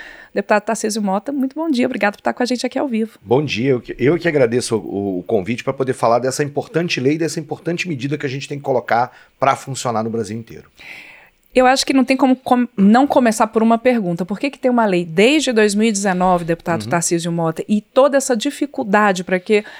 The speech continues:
Speaker 1: a rede de ensino básica pública avance nessa presença de psicólogos e assistentes sociais nas escolas?
Speaker 2: Eu acho que aqui nós temos duas questões, né? Primeiro, eu acho que a lei, é, estabeleceu para a efetivação do direito um prazo muito curto.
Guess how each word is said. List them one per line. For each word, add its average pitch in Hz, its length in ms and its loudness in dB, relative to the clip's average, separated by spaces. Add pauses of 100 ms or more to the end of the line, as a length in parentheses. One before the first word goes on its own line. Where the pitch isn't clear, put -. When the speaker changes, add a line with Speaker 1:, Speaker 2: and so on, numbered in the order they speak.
(120)
Speaker 1:
a 185 100 2
rede 233 460 2
de 202 140 -2
ensino 202 380 -2
básica 180 480 0
pública 214 400 -4 (300)
avance 226 580 2
nessa 240 320 2
presença 208 440 -2
de - 100 -10
psicólogos 202 640 0
e 202 60 2
assistentes 190 480 -2
sociais 175 340 -2
nas 165 140 -6
escolas? - 600 -12
Speaker 2:
Eu 147 120 4
acho 165 100 2
que 151 80 -6
aqui 156 140 -4
nós 160 160 0
temos 170 480 -2 (200)
duas 160 380 2
questões, 87 600 -6
né? 101 100 -6
Primeiro, 156 440 2
eu 165 40 6
acho 156 180 0
que - 80 -2
a 135 40 4
lei, 135 480 2
é, 113 320 2
estabeleceu 113 920 0 (420)
para 151 180 4
a 214 60 4
efetivação 131 560 -2
do 117 80 -6
direito 123 400 0
um 165 60 -6
prazo 156 320 2
muito 180 220 -6
curto. 175 440 -8